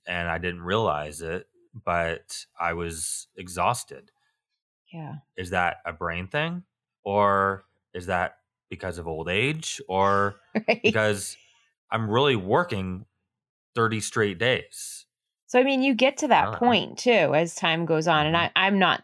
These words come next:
Speaker 2: there yet, I don't think, but I think as time goes on, you have to kind of, actually, maybe I am there yet. You have to kind of just be, stop comparing, like, is this brain
Speaker 1: Mm-hmm.
Speaker 2: injury? Would a normal person do this? Would they not? Like,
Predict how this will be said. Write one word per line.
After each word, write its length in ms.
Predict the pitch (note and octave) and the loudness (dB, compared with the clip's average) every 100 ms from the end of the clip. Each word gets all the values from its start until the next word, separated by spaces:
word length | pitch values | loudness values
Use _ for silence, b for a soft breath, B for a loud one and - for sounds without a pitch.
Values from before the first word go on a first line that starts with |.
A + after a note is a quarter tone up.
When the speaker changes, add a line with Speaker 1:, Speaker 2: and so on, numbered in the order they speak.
| - | -8
Speaker 2:
there 340 | F3 E3+ D3+ | 0 4 4
yet, 300 | D#3 D#3 D3+ - | 4 4 4 2
I 100 | C#3+ | 0
don't 220 | C#3 - | 0 -2
think, 280 | C#3+ A#2+ - | -4 -4 0
but 180 | D3 - b b b b | 2 2 b b b b
I 100 | F#3 | 0
think 220 | G#3 A3 | 2 2
as 140 | G#3+ G3 | 2 2
time 260 | G#3 G3 | 2 2
goes 180 | F3+ F3 | 4 4
on, 260 | F3 E3+ E3 | 4 4 2
you 80 | F3 | 2
have 200 | F3 - | 0 0
to 100 | F3+ | -6
kind 320 | - E3 D#3+ | -2 0 2
of, 260 | D3 C3+ D#3 - _ _ _ - | 2 2 -2 -14 _ _ _ 2
actually, 320 | C#4 - D4 | 2 4 0
maybe 220 | C4 C4 | 2 4
I 80 | C#4 | 4
am 280 | A3+ E3+ D3 | 4 2 2
there 140 | A#2+ | 0
yet. 260 | C3 A#2 - b b | 2 2 0 b b
You 140 | G#3+ A3+ | 2 4
have 200 | B3 B3 | 4 2
to 100 | B3 | -2
kind 320 | A3+ G#3 G3+ | 0 2 2
of 120 | F#3 | 2
just 260 | E3+ F#3 D#3+ | 0 -4 -2
be, 400 | F#3+ F#3 F#3 - | 0 2 2 -2
stop 360 | - G#3+ - - | 2 4 4 2
comparing, 680 | F3+ E3+ D#3 D#3 F3+ G3+ G3 | -2 2 2 4 4 2 2
like, 240 | D#3 - | 2 0
is 120 | F3 | 0
this 180 | F3 E3+ | 0 0
brain 340 | - E3+ E3+ | 2 4 4
Speaker 1:
Mm-hmm. 80 | E3 E3 | 2 2
Speaker 2:
injury? 540 | E3 E3+ E3 D#3+ D#3+ | 2 4 4 4 2
Would 120 | E3 E3 | 2 4
a 60 | |
normal 300 | E3 E3+ E3+ | 4 4 2
person 380 | E3+ F3 F3 E3+ | 2 0 2 0
do 160 | E3 E3 | 2 4
this? 300 | D#3+ E3 F3+ | 2 2 0
Would 100 | E3+ | 2
they 140 | E3 | 2
not? 260 | D#3+ D3+ - b b - | 4 0 -4 b b 0
Like, 240 | A3 A3 | 0 0